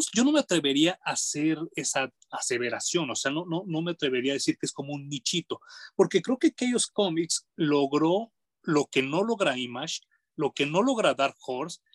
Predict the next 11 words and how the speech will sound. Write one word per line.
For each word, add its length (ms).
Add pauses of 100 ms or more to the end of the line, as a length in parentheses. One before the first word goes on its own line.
(160)
que 260
es 260 (520)
de 160
la 120
nada 440 (420)
sacar 460
todo. 400 (360)
Porque 280
Image 340
tenía 260
superestrellas, 1000